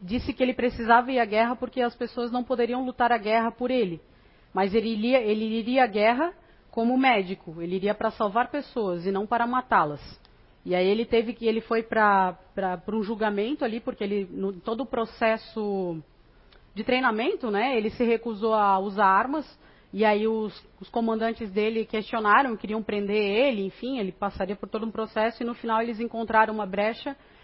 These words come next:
em que, por uma questão religiosa, se ele se negasse a usar arma, ele, ele poderia ainda assim servir. E ele era totalmente desacreditado, era o covarde do Dawes, né?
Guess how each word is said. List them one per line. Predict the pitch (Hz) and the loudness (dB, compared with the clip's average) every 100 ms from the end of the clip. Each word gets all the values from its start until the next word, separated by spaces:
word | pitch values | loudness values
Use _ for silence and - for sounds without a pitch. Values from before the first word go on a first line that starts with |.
| - - | -18 -8
em | 208 | -6
que, | 240 | -4
por | 247 247 | 0 2
uma | 254 | 0
questão | 247 254 - 240 | 0 -2 -2 -2
religiosa, | 240 240 214 226 233 262 269 | -2 -4 0 4 4 2 -2
se | - | 0
ele | 240 247 214 - | 0 0 -6 -10
se | 247 | -4
negasse | 233 214 214 254 - | -2 2 2 2 0
a | 247 | -2
usar | 226 196 208 | -2 0 4
arma, | 208 220 233 | 4 2 -2
ele, | 233 - - | -6 -8 -4
ele | 220 | -4
poderia | 214 240 247 226 | 0 0 0 0
ainda | 247 254 262 | -2 0 0
assim | 262 262 | 0 -4
servir. | - 277 269 302 208 _ _ _ _ 180 | 0 -2 0 -6 -6 _ _ _ _ -2
E | |
ele | 220 247 | 2 6
era | 247 262 | 6 4
totalmente | 285 302 294 302 | 0 0 -2 -2
desacreditado, | 240 233 277 277 277 294 269 | -2 -2 -2 -2 0 2 2
era | 190 196 | 2 0
o | |
covarde | - 220 202 226 220 | 0 0 2 2 0
do | 240 220 | -8 -8
Dawes, | 214 254 220 175 | 0 2 2 0
né? | 175 196 | -4 -6